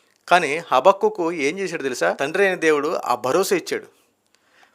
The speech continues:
"ఒకానొక సమయం వస్తుంది, ఆ సమయం వరకు ఓపిక పట్టు,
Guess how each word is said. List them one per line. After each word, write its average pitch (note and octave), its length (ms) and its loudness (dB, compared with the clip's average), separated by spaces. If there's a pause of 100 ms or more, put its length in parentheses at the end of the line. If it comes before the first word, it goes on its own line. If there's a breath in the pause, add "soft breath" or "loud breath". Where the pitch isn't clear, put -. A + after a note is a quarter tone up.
(140)
"ఒకానొక F3+ 480 4
సమయం D3 380 0
వస్తుంది, B2+ 340 -6
ఆ A#2+ 120 2
సమయం C#3 440 -2
వరకు G3+ 200 4
ఓపిక D3 220 2
పట్టు, D3+ 420 -8